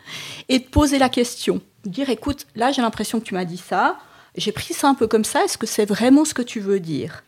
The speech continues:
Et si la personne dit, « Oui, c'est vraiment ce que je veux dire », essayez de comprendre pourquoi. De moins prendre les choses en étant tout de suite blessé, en essayant de comprendre, il y a peut-être quelque chose dans ce que dit l'autre qui peut être intéressant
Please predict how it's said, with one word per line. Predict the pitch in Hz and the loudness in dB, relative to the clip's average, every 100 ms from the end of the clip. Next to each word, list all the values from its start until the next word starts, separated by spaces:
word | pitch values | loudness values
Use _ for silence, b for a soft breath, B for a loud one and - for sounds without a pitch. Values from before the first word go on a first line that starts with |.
| b b b b | b b b b
Et | 220 | -4
si | - | 0
la | 403 | 2
personne | 415 370 294 240 | 2 0 2 2
dit, « | 214 | 4
Oui, | 247 415 | 4 4
c'est | - 165 | 2 4
vraiment | 226 339 | 8 8
ce | 311 | 8
que | 277 | 4
je | 254 | 4
veux | 254 220 | 2 0
dire », | 262 359 247 B B B - | 0 0 0 B B B -8
essayez | - 311 | -2 -2
de | 311 | 0
comprendre | 285 - 294 277 | -2 0 0 -2
pourquoi. | - 285 - - 214 196 - _ _ B B B | -4 -6 -6 -2 -2 -2 -10 _ _ B B B
De | 202 | -2
moins | 233 269 339 | 2 4 2
prendre | - - 311 294 | 0 2 4 4
les | 247 | 2
choses | - 277 285 240 | 0 -2 0 -2
en | 233 | -2
étant | 233 254 | -2 -4
tout | 247 262 | -4 -8
de | 247 | -10
suite | - 226 | -8 -6
blessé, | 196 220 220 - 180 185 b b - | 0 0 0 -4 -6 -6 b b -4
en | 247 | -2
essayant | 302 302 349 | -2 -2 -4
de | 330 | 0
comprendre, | 277 - 226 | 0 2 2
il | 214 | 2
y | |
a | 214 | 0
peut-être | - 427 - 262 - - - _ | 2 2 4 2 2 -6 -18 _
quelque | - 269 | -8 -6
chose | - 247 240 | -4 -4 -2
dans | 208 | -2
ce | - | -2
que | - | -2
dit | 185 180 | -2 0
l'autre | 180 330 - - - _ - | 2 2 -2 -10 -18 _ -10
qui | 277 | -8
peut | 285 | -6
être | 294 - | -6 -6
intéressant | 269 247 240 226 - 156 | -4 -2 -2 -4 -6 -8